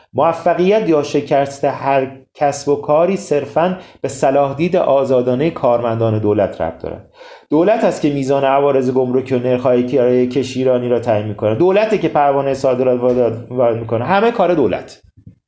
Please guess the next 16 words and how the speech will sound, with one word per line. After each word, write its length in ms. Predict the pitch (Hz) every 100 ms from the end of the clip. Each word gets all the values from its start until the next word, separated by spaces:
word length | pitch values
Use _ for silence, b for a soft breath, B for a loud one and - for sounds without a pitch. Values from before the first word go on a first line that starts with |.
| _ _ _ _ _ _ -
و 220 | 104 -
اینه. 380 | 196 147 95 78 B B B
پس 440 | 160 208 208 - _ _ _ -
این 440 | 220 269 277 - - -
نتیجهٔ 760 | 143 - 135 175 185 185 185 - _ 120 127 127 127 -
این، 380 | 131 123 - - _ -
اه، 180 | 95
فسادی 680 | 92 - 143 - 151 196 160
که 160 | - 113
ما 160 | 107
می‌بینیم 600 | 101 98 98 107 147 151 b b b -
نتیجهٔ 440 | 110 107 101 104
مداخلهٔ 800 | 98 101 98 95 - 104 147 226
دولت 580 | 226 170 160 160 - - _ -
در 240 | 131 139 143 - _ _ -
اقتصاده. 760 | 110 - 82 - 82 80 80